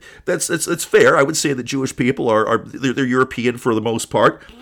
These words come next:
Uh, but they are a separate ethnicity, and, and they, they certainly, we, they sh-, we shouldn't be oppressing anybody.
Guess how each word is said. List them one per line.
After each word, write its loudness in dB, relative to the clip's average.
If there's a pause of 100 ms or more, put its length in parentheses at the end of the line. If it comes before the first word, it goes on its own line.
(300)
Uh, 6
but 0
they 2
are 8
a 8
separate 2
ethnicity, 0
and, -4
and 0 (260)
they, -4
they 0
certainly, 2 (200)
we, -2
they 2
sh-, -4
we -4
shouldn't 0
be -4
oppressing 2
anybody. -6